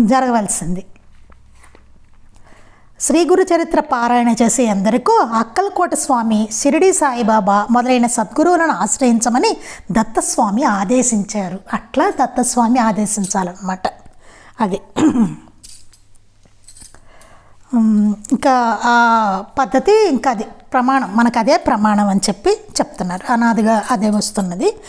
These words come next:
అదే సాంప్రదాయం అని చెప్పారు మాస్టర్ గారు. ఈ గ్రంథపారాయణ వల్లే, ఆ, గురువుని సేవించే విధానము, సేవించగల సామర్థ్యము కూడా మనలో కలుగుతుంది. ఒకవేళ గురువు మనకి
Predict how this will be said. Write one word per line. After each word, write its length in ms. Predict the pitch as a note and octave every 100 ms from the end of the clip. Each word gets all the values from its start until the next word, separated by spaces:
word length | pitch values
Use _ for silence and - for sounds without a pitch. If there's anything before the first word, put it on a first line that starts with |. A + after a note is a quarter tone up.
| - -
అదే 180 | A#3 A3+
సాంప్రదాయం 640 | - F#3+ F#3 F#3 F#3 E3+ G3
అని 120 | D#4 -
చెప్పారు 300 | - - G#3
మాస్టర్ 400 | F3+ F#3 - G3+
గారు. 180 | F#3+ - - - - - - - - - - - - - - - G#3 - - - - - - - - - - - - - - - - - -
ఈ 140 | D4
గ్రంథపారాయణ 840 | G#3 C#4 B3 D4+ D4+ E4 D#4+ D#4 D4+
వల్లే, 380 | C4+ A#3+ C#4 B4 A#4+ - - - - - A#3
ఆ, 40 | A3 G#3+ G3 F#3+ G3 A3
గురువుని 500 | G#3 D4 D#4 D#4 C4+ - -
సేవించే 540 | C#4 A#3+ C4 C4 C#4+
విధానము, 640 | G#3 G3+ A3 B3+ B3 A3+ A3 A3 - - -
సేవించగల 640 | - C#4 D4 F4+ F4+ E4 D4+
సామర్థ్యము 800 | - G3 G#3 C#4 D#4 G#3+ C#4 A#3+
కూడా 260 | A#3+ A#3 A4+ - - - -
మనలో 340 | A#3+ B3+ C#4+
కలుగుతుంది. 500 | C#4 A3 F#3 F#3 G3
ఒకవేళ 340 | G3+ A3+ A#3+ A#3
గురువు 340 | G3 A3 B3+ C4+
మనకి 380 | A3+ G#3+ -